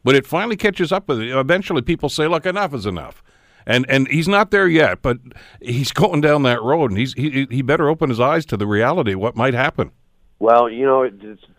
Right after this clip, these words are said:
Speaker 2: it just makes it tougher and tougher for him to get up as he does and talk about how hard, uh, his government is working to better the, uh, the lot of the middle class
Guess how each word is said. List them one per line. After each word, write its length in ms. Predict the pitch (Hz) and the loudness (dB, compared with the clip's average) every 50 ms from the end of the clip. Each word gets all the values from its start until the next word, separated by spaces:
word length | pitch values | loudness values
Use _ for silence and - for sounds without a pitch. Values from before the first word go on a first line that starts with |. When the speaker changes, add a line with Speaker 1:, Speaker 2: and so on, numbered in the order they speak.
| _ _ _ _ - | _ _ _ _ -16
Speaker 2:
it 120 | 101 202 | -16 -12
just 220 | 190 143 131 - 139 | -10 -10 -10 -4 -2
makes 220 | 151 156 151 - | -2 -2 -2 -4
it 160 | 131 95 - - | -10 -14 -14 -6
tougher 500 | - 113 127 131 - - 117 110 101 107 | 0 0 0 0 0 -4 -6 -6 -6 -8
and 300 | - 69 90 92 85 - | -10 -10 -12 -12 -12 -8
tougher 440 | - 113 113 117 - _ - 87 80 _ | -2 -2 0 0 -2 _ -12 -14 -14 _
for 120 | - 85 73 | -14 -14 -10
him 260 | 82 104 104 98 90 | -8 -8 -8 -8 -10
to 60 | 80 | -14
get 240 | 76 87 90 87 85 | -10 -6 -4 -4 -2
up 200 | 87 92 95 - - | -2 -2 -4 -4 -8
as 120 | 76 76 | -12 -12
he 100 | 73 76 | -12 -16
does 300 | 73 _ 85 85 85 76 76 | -12 _ -6 -6 -6 -8 -10
and 100 | 78 _ | _ _
talk 300 | - 87 85 85 - 90 | -4 -4 -4 -4 -4 -8
about 300 | 80 80 80 80 78 - _ _ _ _ _ _ _ _ | -6 -6 -6 -6 -6 -10 _ _ _ _ _ _ _ _
how 260 | _ 90 92 90 87 | _ 0 0 0 0
hard, 400 | 73 87 90 90 92 92 85 82 _ _ - 76 | 0 -2 -2 -2 -2 -4 -6 -10 _ _ -12 -10
uh, 200 | 80 78 71 73 65 62 | -8 -8 -8 -10 -12 -14
his 140 | 76 87 76 | -16 -18 -6
government 460 | - 85 85 87 87 87 87 82 82 | -4 -2 -2 -2 -2 -4 -6 -8 -8
is 100 | 73 73 | -10 -6
working 400 | 76 85 92 - - 87 85 - - _ _ _ _ _ _ _ _ | -4 -4 -4 -4 -4 -10 -14 -14 -16 _ _ _ _ _ _ _ _
to 100 | - 87 | -4 -4
better 340 | 76 71 95 92 85 90 87 | 2 4 4 6 6 4 0
the, 300 | 80 82 85 82 82 80 | 0 -2 -4 -2 0 2
uh, 180 | 78 78 76 73 | 2 2 2 0
the 60 | 73 | 0
lot 400 | 80 78 78 82 82 82 85 82 | 0 0 2 4 4 2 2 0
of 100 | 78 69 | -2 -6
the 60 | 71 | -8
middle 300 | 69 76 82 85 87 80 | -10 -8 -6 -4 -4 -6
class 400 | - - - 85 82 82 85 82 | -8 -8 -4 -2 0 0 -2 -2